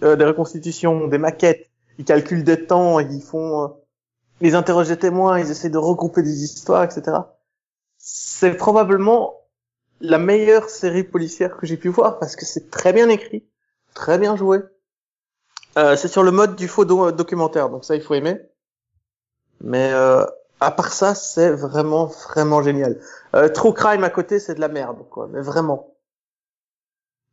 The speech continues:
Donc, euh, si vous cherchez une série simplement policière, même si, euh, l'enquête est complètement débile, parce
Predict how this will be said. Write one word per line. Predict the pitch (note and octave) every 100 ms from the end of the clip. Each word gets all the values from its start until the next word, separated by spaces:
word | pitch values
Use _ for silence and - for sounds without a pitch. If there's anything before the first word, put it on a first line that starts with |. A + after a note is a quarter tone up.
| _ -
Donc, | D#3+ D3+ -
euh, | D#3 D3+
si | D3 F3+
vous |
cherchez | F3 F#3 C4
une | A#3+
série | - G3+ G#3
simplement | G3+ F#3+ G#3+ G3+
policière, | G#3 F3 - A#3
même | G3+ C4 C#4
si, | - - B3 B3+ - - - _ _ _ -
euh, | C#3+ C#3+ C#3+ C#3+ C#3+ D3+ -
l'enquête | E3+ G3 A#3 A3
est | -
complètement | F#3 F#3 F3+ E3
débile, | E3+ G3+ G3 D#3
parce | -